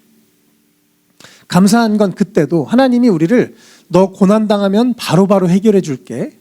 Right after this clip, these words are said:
너는 등 따시고 배부르고 아무 문제 없이 살 거야"라고 말씀하시진 않습니다. 그러나 고난 중에도, 어려움 중에도, 우리가 이해할 수 없는 형편과 상황에도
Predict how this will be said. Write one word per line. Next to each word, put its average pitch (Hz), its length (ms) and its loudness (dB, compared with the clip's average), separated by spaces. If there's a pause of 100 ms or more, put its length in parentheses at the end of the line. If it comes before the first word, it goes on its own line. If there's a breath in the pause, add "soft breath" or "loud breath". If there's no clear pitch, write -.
너는 196 360 -2
등 165 160 -4
따시고 180 380 -2
배부르고 160 580 -2
아무 151 180 -2
문제 196 220 2
없이 175 180 -2
살 220 240 -4
거야"라고 214 640 0 (320 soft breath)
말씀하시진 208 800 -2
않습니다. 156 560 -6
그러나 208 520 0 (300 soft breath)
고난 226 400 2
중에도, 175 480 0
어려움 220 480 2
중에도, 170 360 0
우리가 196 260 0
이해할 208 500 0
수 - 220 -8
없는 196 240 0
형편과 226 440 2
상황에도 240 800 0